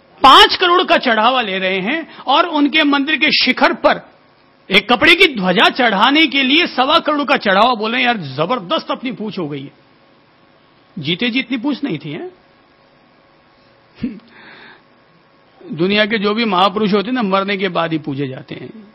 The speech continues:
जीते जी तो बेचारे गालियां खाते हैं। खैर, गालियां खाते हैं इसीलिए तो वो महान बनते हैं। अगर जीसस को सलीब पर न चढ़ाया होता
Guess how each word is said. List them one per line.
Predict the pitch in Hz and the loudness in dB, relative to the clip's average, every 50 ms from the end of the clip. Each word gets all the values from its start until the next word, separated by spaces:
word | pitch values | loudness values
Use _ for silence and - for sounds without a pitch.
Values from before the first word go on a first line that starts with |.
| _ 220 | _ -12
जीते | 175 156 185 202 170 220 | -6 -4 -4 -4 -4 -4
जी | 214 214 | -6 -6
तो | 190 220 | -6 -6
बेचारे | 196 185 180 202 202 190 | -6 -6 -6 -6 -4 -4
गालियां | 175 170 180 180 151 | -4 -4 -4 -4 -6
खाते | 139 143 143 - 151 | -8 -10 -10 -12 -16
हैं। | 147 - 156 - _ _ _ _ _ _ _ _ _ _ _ _ _ _ _ _ _ _ _ _ _ _ _ _ _ _ _ _ _ _ _ _ _ _ _ _ _ _ _ _ _ _ _ _ _ _ _ _ _ _ _ _ _ - - | -16 -18 -20 -20 _ _ _ _ _ _ _ _ _ _ _ _ _ _ _ _ _ _ _ _ _ _ _ _ _ _ _ _ _ _ _ _ _ _ _ _ _ _ _ _ _ _ _ _ _ _ _ _ _ _ _ _ _ -8 -4
खैर, | - 254 233 | -4 0 2
गालियां | 208 226 254 302 339 311 | 4 4 4 4 4 4
खाते | 208 240 262 - 320 | 4 4 4 6 6
हैं | 339 339 320 | 6 6 6
इसीलिए | 294 - 285 330 349 339 | 4 4 4 4 4 4
तो | 359 | 4
वो | 349 | 4
महान | 339 302 262 247 302 339 285 | 4 4 4 4 4 4 2
बनते | 269 254 208 160 196 | 2 0 -2 -4 -6
हैं। | 143 - - _ _ _ _ _ _ _ _ _ _ _ _ _ _ _ _ _ _ _ _ _ _ _ _ _ | -8 -10 -12 _ _ _ _ _ _ _ _ _ _ _ _ _ _ _ _ _ _ _ _ _ _ _ _ _
अगर | - 170 180 233 285 320 | 0 2 2 4 4 2
जीसस | 294 196 165 214 247 240 285 277 - | 2 2 2 2 2 2 2 0 0
को | - 277 | -2 -2
सलीब | - - 240 247 285 285 | 0 0 0 0 0 0
पर | - 285 269 | 0 0 0
न | 226 208 254 277 | 2 2 2 2
चढ़ाया | - 233 190 190 214 247 262 | 2 0 0 2 4 4 4
होता | 240 220 214 - 262 262 214 180 - | 4 2 2 2 2 2 2 2 0